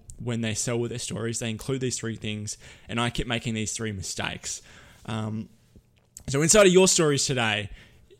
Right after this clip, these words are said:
you should be including these three things. I'm gonna give you examples as well. I'm not just gonna give you theory. So chunks of, chunks of copy so you can get some perspective, uh, because I, I made these same mistakes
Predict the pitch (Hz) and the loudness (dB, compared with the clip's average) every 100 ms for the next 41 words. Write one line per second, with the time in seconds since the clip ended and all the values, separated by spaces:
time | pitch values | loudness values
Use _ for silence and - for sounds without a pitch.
0 | - 117 110 - 147 147 131 127 120 113 | -8 -6 -4 -2 0 0 -2 -2 -2 -2
1 | 113 - 107 117 127 127 120 120 127 123 | -4 -4 -4 -4 -4 -4 -4 -2 -2 -2
2 | 127 139 120 117 139 147 - 147 135 135 | 2 2 4 2 4 2 0 -2 0 0
3 | 139 143 151 143 131 - 139 127 131 120 | 0 0 -2 -2 -4 -2 -2 -2 -2 -4
4 | - 127 143 180 180 - 110 113 - - | -2 -2 -2 -2 -4 -4 -4 -4 -8 -20
5 | - - 165 151 - 156 139 120 - 151 | -16 -4 0 0 0 0 0 -4 -4 -2
6 | 147 - 139 113 - - - 139 143 131 | -2 -2 -2 -4 -12 -2 0 0 0 -2
7 | - 120 120 123 117 123 - 123 107 107 | -2 -2 -2 -4 -4 -4 -4 -6 -6 -8
8 | - 147 - 202 220 - - - - - | -2 -4 -2 -4 -4 -10 -20 -20 -20 -20
9 | - _ - 123 123 120 127 139 120 135 | -20 _ -8 -4 -2 -2 -2 -2 -2 -2
10 | 101 135 131 127 120 123 113 120 117 - | 0 0 0 -2 -2 -2 0 -2 -2 -2
11 | 113 107 | -2 -4